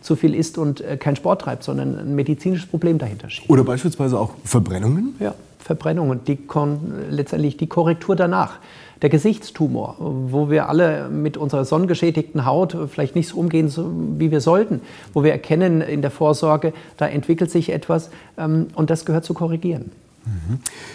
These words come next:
Speaker 2: Nun, ähm, ist es ja so, wenn ich eine, ein solches Problem habe, sagen wir mal, dann, ähm, muss ich ja jetzt irgendwo einen Schönheitschirurgen ausfindig machen, dem ich ja im besten Fall vertrauen kann und der,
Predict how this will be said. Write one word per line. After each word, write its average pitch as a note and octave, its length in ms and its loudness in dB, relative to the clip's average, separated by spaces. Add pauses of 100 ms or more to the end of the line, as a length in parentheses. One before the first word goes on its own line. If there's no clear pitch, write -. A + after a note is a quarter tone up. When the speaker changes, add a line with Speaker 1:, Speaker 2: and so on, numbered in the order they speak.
(120)
Speaker 2:
Nun, C3+ 320 8
ähm, A#2 500 4 (200)
ist B2+ 120 2
es C#3 120 4
ja A2+ 120 6
so, A#2 360 6
wenn A2+ 300 4
ich B2 300 -2 (160)
eine, A2 440 4 (240)
ein A2 140 4
solches A#2 240 6
Problem G2+ 580 6
habe, C3 240 -4 (360)
sagen F2+ 160 -4
wir D#3+ 80 -4
mal, A#2+ 160 -6 (500)
dann, G2 260 6
ähm, G2+ 420 4 (640)
muss B2+ 320 6
ich B2 140 2
ja B2+ 80 2
jetzt A#2+ 280 4
irgendwo A#2+ 240 2
einen F#2+ 200 0
Schönheitschirurgen G#2 760 0
ausfindig F#2+ 520 0
machen, F#2 380 0
dem G2 140 2
ich F#2+ 140 0
ja G2 120 0
im F#2+ 180 0
besten F#2 320 0
Fall F#2 180 2
vertrauen F2+ 600 2
kann A#2 280 0
und G2 280 0
der, G#2 260 2